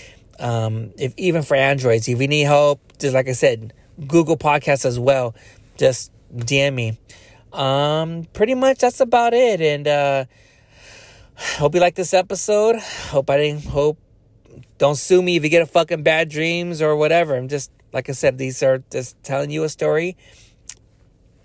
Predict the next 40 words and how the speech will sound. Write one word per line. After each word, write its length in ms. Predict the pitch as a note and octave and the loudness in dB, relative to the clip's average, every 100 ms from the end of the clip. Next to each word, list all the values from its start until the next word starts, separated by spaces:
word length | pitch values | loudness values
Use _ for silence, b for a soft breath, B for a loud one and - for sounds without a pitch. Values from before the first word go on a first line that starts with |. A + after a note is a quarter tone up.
| _ - | _ -4
I 60 | C#3+ | -2
have 260 | C3+ C3 | 0 0
lots 300 | B2+ C3+ C3 | 0 -2 2
and 80 | C#3 | 2
lots 200 | C3+ C3+ | 2 0
of 60 | C3+ | -6
stories, 480 | - C#3 D3+ E3 | 0 2 2 -4
but 160 | - B2 | -6 -6
just, 280 | C3+ B2+ - | -4 -4 0
uh, 200 | C3 B2 B B B - | 0 0 B B B -10
I'm 100 | C3 | -2
gonna 120 | B2+ | -2
cut 160 | - C3 | 0 -4
it 80 | |
short 320 | B2 - D#3 D#3+ | -2 0 0 0
because 560 | C3+ C3+ A#2+ A#2 - b b b b - | -8 -4 -2 -4 -14 b b b b -8
I 140 | B2 | -6
just 200 | C3 B2 | -4 -6
feel, 420 | - D3 C#3+ C#3 - _ _ _ _ _ _ | 0 4 4 2 -4 _ _ _ _ _ _
I 120 | C#3 | -4
feel 180 | A#2+ E3 | 2 2
very 300 | C3+ C#3 C#3 | 4 4 4
unease 640 | C3 B2+ C3+ F#3+ A3 - _ _ _ - | -2 -2 -4 -6 -10 -16 _ _ _ -4
talking 340 | C#3 C#3 E3+ | -4 -2 -2
about 260 | E3 D#3+ E3 | 0 2 2
it. 160 | E3+ | -2
And 80 | C#3+ A#2+ | -4 -4
there's 220 | C#3 B2+ | -2 -2
some 200 | C#3 A#2+ | -4 -6
sensitive, 680 | - C#3 C3 C3+ B2+ B2 A#2+ b b b b - | -2 -2 -2 0 2 2 -2 b b b b -8
uh, 640 | B2+ A#2+ A2+ A2+ A2 G#2+ - | -2 0 0 -2 -4 -6 -10
stuff 440 | - - - D3 C3 | -10 -8 0 0 0
I 100 | B2 | -6
talked 340 | - C#3 B2+ | -2 -4 -2
about, 480 | D3 C#3 C3+ C#3+ - - | 0 2 2 0 -6 -10
which 240 | C3 A#2+ | -8 -6
I 120 | A#2 B2 | -4 2
never 200 | C3 D3+ | 2 2
talked 320 | - A#2+ A#2+ | -6 -8 -6
about. 360 | B2 A#2+ B2 | -4 -4 -4